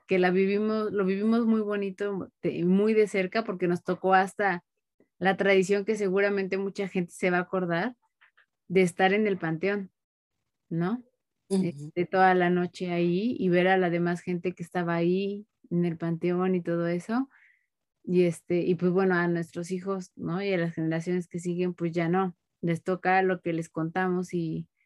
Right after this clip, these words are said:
Speaker 1: y ya, pero, pero sí, o sea, sí queremos sentir como muy dentro a las personas que, este, pues que queremos, ¿no? Y que ya no están.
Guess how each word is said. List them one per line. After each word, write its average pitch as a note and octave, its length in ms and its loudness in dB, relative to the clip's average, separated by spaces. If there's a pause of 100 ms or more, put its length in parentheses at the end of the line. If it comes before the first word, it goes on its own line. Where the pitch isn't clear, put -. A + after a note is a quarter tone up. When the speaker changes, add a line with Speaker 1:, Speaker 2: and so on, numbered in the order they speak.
(480)
Speaker 1:
y E3+ 200 0
ya, F#3+ 260 2
pero, F3 460 0 (540)
pero F#3 240 4
sí, G#3+ 260 -2
o G#3+ 80 0
sea, G3 140 0
sí G#3 180 -2
queremos G#3+ 400 2
sentir F#3+ 560 -2
como G3 320 0
muy F#3 360 2
dentro F#3+ 560 0
a F#3+ 160 0
las E3+ 220 -4
personas F#3 540 0
que, F3 180 0
este, E3 600 -4 (680)
pues F#3+ 120 -4
que G3 140 -4
queremos, A#3+ 600 4
¿no? G3 240 -2
Y A#3 120 -2
que F#3 140 2
ya F#3+ 140 2
no F#3 100 2
están. A3 440 -6